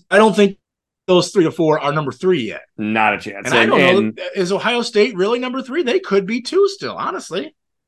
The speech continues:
Speaker 2: Yeah, I, I mean, I'll be, I'm pretty firm with my rankings. Um, and I guess what somebody was saying is, should they be in their own tier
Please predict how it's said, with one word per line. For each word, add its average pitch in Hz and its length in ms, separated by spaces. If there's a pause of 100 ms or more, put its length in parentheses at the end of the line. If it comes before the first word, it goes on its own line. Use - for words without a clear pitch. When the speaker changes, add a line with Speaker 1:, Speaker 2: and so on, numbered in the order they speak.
(220)
Speaker 2:
Yeah, 123 320
I, 123 260 (140)
I 123 120
mean, 131 100
I'll 131 160
be, 156 140
I'm 151 180
pretty 196 220
firm 156 580
with 123 260
my 107 400
rankings. 107 720
Um, 98 340
and 139 140
I 127 80
guess 147 280
what 123 120
somebody 120 260
was 104 140
saying 107 300
is, 98 180
should 127 200
they 113 160
be 113 300
in 113 300
their 104 240
own 107 360
tier 92 580